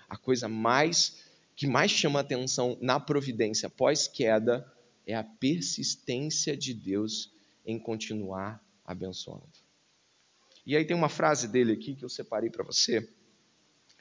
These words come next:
onde ele diz assim: A obra preservadora de Deus necessita ser diferenciada da obra da criação, ainda que sejam inseparáveis. A preservação é uma obra divina, grande,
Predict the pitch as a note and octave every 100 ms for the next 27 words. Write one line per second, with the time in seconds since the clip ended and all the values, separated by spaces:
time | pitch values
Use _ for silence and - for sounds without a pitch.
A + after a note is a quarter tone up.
0 | _ _ C3+ C3+ B2+ B2 B2 A#2+ - A2
1 | G#2+ B2 C3 E3+ D#3+ D3+ - - - E3
2 | E3 C#3+ D3+ C3+ C3 G#2+ C3+ D3+ C3 -
3 | - B2 A#2+ A#2 - - _ _ _ -
4 | D#3 D#3 - D3+ D3 C#3+ D3 C#3+ - C3+
5 | C3 C3 B2+ A#2+ A#2+ A#2 A2+ A2+ G#2+ G#2
6 | - G#2+ - A2+ F#2+ - - - - B2+
7 | C#3+ C3+ C#3 - C#3+ C3+ C3 C3+ C3 -
8 | A#2 A2 F2+ E2+ - - - _ _ -
9 | B2 - C#3+ C#3+ B2+ A2+ - D3+ C#3+ A#2
10 | A#2 - - C3+ C3+ B2+ C#3 C#3 C3+ C3
11 | G2+ C#3 B2 G2+ - F#2+ A#2+ C#3+ D#3 D3